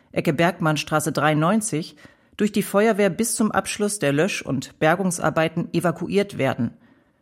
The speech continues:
bis auf den Mieter Herrn P. im fünften Obergeschoss. Es wurden diesbezüglich als Sammelorte zwei Gruppen Krankenwagen zur Verfügung gestellt.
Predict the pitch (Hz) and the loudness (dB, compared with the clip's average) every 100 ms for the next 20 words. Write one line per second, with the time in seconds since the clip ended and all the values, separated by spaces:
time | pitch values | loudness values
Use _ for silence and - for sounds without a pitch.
0 | - 208 208 214 - 180 185 196 190 175 | -4 -2 0 -2 0 0 0 0 0 0
1 | 175 180 170 170 170 - 143 - 147 143 | -2 -2 -2 -2 -2 -4 -4 -8 -6 -2
2 | 190 180 - - 135 123 120 - - - | -2 -2 -4 -4 -4 -6 -8 -10 -10 -14
3 | - _ _ _ _ _ - - - - | -18 _ _ _ _ _ -20 -20 -20 -14
4 | - 185 220 220 214 269 - 196 - 208 | -6 -2 2 2 2 0 -2 -4 -4 -4
5 | 208 254 240 - 147 - 139 160 196 208 | -2 -2 -2 -2 -2 -4 -2 0 2 0
6 | 185 190 196 - - 185 226 185 185 185 | 0 -2 -2 -4 -2 2 0 0 -2 -2
7 | 170 190 202 196 165 165 170 175 175 170 | -2 -2 -2 -2 0 0 0 -2 -4 -4
8 | 160 170 160 - - - 82 - - | -6 -2 -2 -2 -6 -8 -10 -10 -14